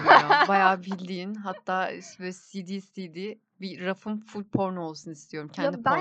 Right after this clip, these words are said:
Speaker 1: pornom.
Speaker 2: onu istemiyorum ya. Ben böyle bir, e, albümüm olsun istiyorum. Attığım fotoğraflar, kendim ke-, seksi hissettiğim
Speaker 1: Valla ben
Speaker 2: fotoğrafların
Speaker 1: hepsini
Speaker 2: olduğu.
Speaker 1: genel itibariyle mailliyorum. Sana da tavsiye ederim. <laughs>
Speaker 2: Bunları arşivleyeceğim.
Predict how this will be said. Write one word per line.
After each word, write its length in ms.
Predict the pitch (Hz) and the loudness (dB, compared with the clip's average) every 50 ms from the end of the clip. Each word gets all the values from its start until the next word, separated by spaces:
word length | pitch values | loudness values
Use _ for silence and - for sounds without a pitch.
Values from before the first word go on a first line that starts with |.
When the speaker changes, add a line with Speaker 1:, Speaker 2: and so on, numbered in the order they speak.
| 381 | -2
Speaker 1:
pornom. 180 | - 147 - 165 - | -4 -8 -10 -8 -6
Speaker 2:
onu 200 | - 311 381 415 | -6 -6 -4 -6
istemiyorum 460 | 392 - - 453 453 480 494 480 370 | -10 -10 -8 -8 -4 -2 -2 -2 -2
ya. 100 | 311 247 | -2 0
Ben 200 | 349 359 370 370 | 0 0 0 -2
böyle 200 | 392 381 381 302 | -4 -6 -6 -6
bir, 380 | 359 359 339 277 - - 277 269 | -6 -6 -6 -6 -6 -4 -4 -2
e, 180 | 269 269 262 - | -2 -2 -2 -2
albümüm 580 | 269 262 269 294 254 294 302 311 311 302 285 285 | 0 0 0 0 0 -4 -6 -4 -6 -6 -6 -6
olsun 340 | 269 269 269 262 - - 269 | -6 -8 -8 -10 -12 -14 -14
istiyorum. 420 | 262 - _ - 254 233 214 220 208 | -14 -10 _ -2 -2 -2 -2 -2 -4
Attığım 520 | 226 233 233 _ _ - 254 240 233 233 | -6 -6 -6 _ _ -6 -4 -4 -4 -6
fotoğraflar, 680 | 226 247 240 240 254 226 220 214 220 - 214 208 214 233 - - | -8 -10 -6 -4 -2 -2 -2 -4 -4 -6 -6 -6 -6 -8 -12 -10
kendim 320 | - 233 220 226 226 226 | -8 -8 -8 -8 -10 -12
ke-, 200 | 233 - 240 233 | -12 -14 -14 -16
seksi 360 | - _ - 233 226 _ - 233 | -12 _ -12 -12 -12 _ -18 -20
hissettiğim 300 | 226 _ - 226 226 - | -14 _ -12 -12 -10 -10
Speaker 1:
Valla 220 | - - 214 220 214 | -8 -6 -4 -2 -2
ben 100 | 196 190 190 | -2 0 -2
Speaker 2:
fotoğrafların 320 | 208 202 220 220 220 214 | -2 -4 -6 -6 -4 -4
Speaker 1:
hepsini 120 | 208 214 214 196 | -4 -4 -4 -6
Speaker 2:
olduğu. 20 | |
Speaker 1:
genel 240 | 214 190 180 185 190 | -6 -6 -6 -6 -8
itibariyle 440 | 196 190 - - 196 196 202 202 202 | -10 -12 -12 -10 -8 -6 -6 -4 -6
mailliyorum. 640 | 190 185 180 175 175 180 175 196 196 190 180 196 214 | -6 -6 -6 -8 -8 -10 -10 -10 -10 -8 -10 -12 -12
Sana 220 | 214 - 180 175 | -12 -12 -10 -10
da 60 | 180 | -10
tavsiye 420 | 180 - 180 185 180 - - 202 196 | -12 -12 -12 -12 -12 -10 -8 -4 -4
ederim. 420 | 202 185 190 196 - 180 202 233 | -4 -2 -2 -4 -4 -4 -6 -6
<laughs> 1500 | 208 - - 220 - - - _ - 311 - _ - 381 - _ _ - 466 554 523 523 523 480 466 453 427 403 392 359 339 | -8 -8 -10 -10 -10 -10 -8 _ -10 -10 -8 _ -10 -10 -10 _ _ -10 -8 -8 -8 -8 -8 -8 -8 -10 -10 -12 -14 -12 -8
Speaker 2:
Bunları 260 | 269 262 269 262 262 | -6 -4 -2 0 0
arşivleyeceğim. 580 | 247 240 240 - 254 226 226 226 202 214 208 | -2 -2 -4 -8 -12 -14 -14 -10 -10 -8 -8